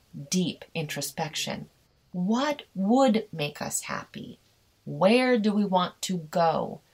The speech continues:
What do we want to experience? What do we want our story to look like? What would we do if we found out we had six months to live?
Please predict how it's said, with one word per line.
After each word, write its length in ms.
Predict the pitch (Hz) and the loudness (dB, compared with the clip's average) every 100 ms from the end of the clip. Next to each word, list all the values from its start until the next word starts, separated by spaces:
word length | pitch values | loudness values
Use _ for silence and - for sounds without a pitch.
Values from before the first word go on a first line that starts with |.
| _ _ - | _ _ -12
What 420 | 151 196 254 220 | -4 -2 -2 -2
do 100 | 233 | 0
we 80 | 240 | 2
want 280 | 226 226 - | 0 -4 -4
to 200 | 247 226 | -4 -4
experience? 1080 | 226 - - 226 269 262 160 - - - _ - _ - | -4 -6 0 2 2 2 0 -2 -8 -10 _ -20 _ -14
What 360 | 160 185 226 220 | -2 2 2 2
do 80 | |
we 140 | 226 233 | 0 2
want 340 | 220 226 220 - | 2 -2 -2 0
our 240 | 208 202 | 2 2
story 480 | 202 - 202 220 233 | 0 -2 0 2 2
to 340 | - - 285 | 0 -4 -2
look 340 | 330 294 208 - | -2 2 2 2
like? 380 | 156 156 - - _ _ | -6 -6 -8 -14 _ _
What 260 | 180 185 269 | 0 4 6
would 140 | 285 | 4
we 140 | 294 254 | 0 0
do 280 | 247 285 294 | 2 2 0
if 120 | - | 0
we 120 | 247 | -2
found 360 | 226 247 247 233 | 4 4 4 4
out 340 | 226 226 226 | 4 4 2
we 260 | 214 220 220 | 2 4 4
had 640 | - 202 196 196 196 165 | 2 -2 0 0 0 -2
six 400 | - - 240 - | -4 0 2 0
months 320 | 202 190 208 - | 2 2 2 0
to 100 | 196 | -2
live? 600 | 170 208 220 147 - | 2 4 6 4 2